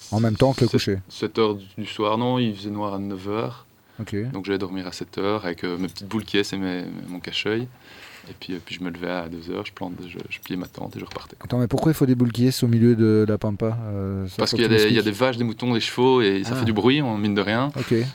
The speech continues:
Speaker 2: y a une nuit, j'ai été réveillé par un troupeau de vaches qui, qui s'est installé à, autour de ma tente, littéralement,
Speaker 1: <laughs>
Speaker 2: et, euh, et
Speaker 1: Ouais,
Speaker 2: donc
Speaker 1: mais
Speaker 2: qui, qui ruminait autour de moi et ça fait, euh, franchement, ça fait un potin, quoi. Donc, euh,
Speaker 1: Ouais,
Speaker 2: et
Speaker 1: voilà.
Speaker 2: puis, et, voilà, et, et les boules qui est, bon, il y a,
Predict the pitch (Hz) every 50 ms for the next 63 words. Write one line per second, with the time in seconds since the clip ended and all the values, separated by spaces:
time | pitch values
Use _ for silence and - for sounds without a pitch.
0 | - - - 104 104 107 113 113 107 104 101 101 95 98 95 95 101 101 - 98
1 | 95 90 - - - - 87 90 92 101 104 104 - - - - - - - -
2 | - 90 87 - - 90 92 - - - - - - - - - - 120 123 -
3 | 156 151 147 135 123 117 107 - - 123 139 135 - - - 104 95 92 95 107
4 | 120 139 151 - - - - - 151 - - - 170 - - - 175 196 180 175
5 | 156 147 156 151 101 - - 110 107 101 95 - - 104 - 117 110 110 110 104
6 | 107 113 117 113 110 113 107 98 98 95 95 95 101 120 117 - - - - 90
7 | 90 85 85 - - - - - - 160 - - - - 123 147 - 139 131 -
8 | 139 143 131 120 - 87 85 92 92 85 - - - - - - - - - -
9 | - - - 123 127 127 131 123 110 - - - - - 110 110 110 101 87 -
10 | - - - - - - 104 104 104 104 104 107 104 - - 110 117 113 104 98
11 | 95 95 90 82 82 82 87